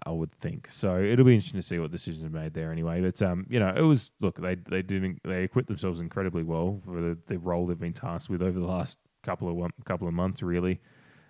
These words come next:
Um, and I'm really impressed with what they've done, the kind of sacrifice, 'cause it's a tough job.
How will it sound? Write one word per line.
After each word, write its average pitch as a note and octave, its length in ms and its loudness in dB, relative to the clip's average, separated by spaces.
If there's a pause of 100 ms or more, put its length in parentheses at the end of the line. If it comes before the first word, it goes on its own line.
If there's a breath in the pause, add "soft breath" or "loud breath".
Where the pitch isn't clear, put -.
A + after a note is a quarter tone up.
(180)
Um, E2 520 2 (120)
and F2 160 -2
I'm F2 140 0
really F#2 160 2
impressed F2 320 -2
with D#2+ 100 -6
what E2+ 160 -2
they've D#2+ 160 -4
done, D#2+ 240 -2
the D#2+ 80 -4
kind F#2 180 0
of D#2+ 60 -4
sacrifice, E2+ 560 -2
'cause G2 120 -2
it's - 160 -12
a - 20 -20
tough C#3 240 0
job. F2 260 2